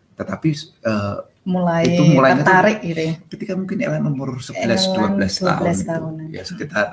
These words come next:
Speaker 1: itu. Mulai Elan
Speaker 2: Mulai tertarik gitu.
Speaker 1: memasak,
Speaker 2: Iya.
Speaker 1: tertarik Elan memasak. Itu yang, yang, yang hal sederhana.
Speaker 2: Hmm.
Speaker 1: Jadi setelah tadi, eh, mengenal, mengetahui
Speaker 2: Hmm.
Speaker 1: pasangan,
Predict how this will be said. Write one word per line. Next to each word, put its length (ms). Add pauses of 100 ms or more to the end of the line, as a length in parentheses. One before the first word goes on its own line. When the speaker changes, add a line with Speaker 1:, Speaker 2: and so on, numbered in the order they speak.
(120)
Speaker 1:
itu. 200 (520)
Mulai 560
Elan 460 (100)
Speaker 2:
Mulai 240
tertarik 400
gitu. 80
Speaker 1:
memasak, 400
Speaker 2:
Iya. 240
Speaker 1:
tertarik 80
Elan 160
memasak. 300 (500)
Itu 200 (120)
yang, 320
yang, 640 (1200)
yang 240 (360)
hal 320
sederhana. 480 (160)
Speaker 2:
Hmm. 280 (520)
Speaker 1:
Jadi 160
setelah 300
tadi, 340 (560)
eh, 340 (340)
mengenal, 600
mengetahui 480
Speaker 2:
Hmm. 80
Speaker 1:
pasangan, 480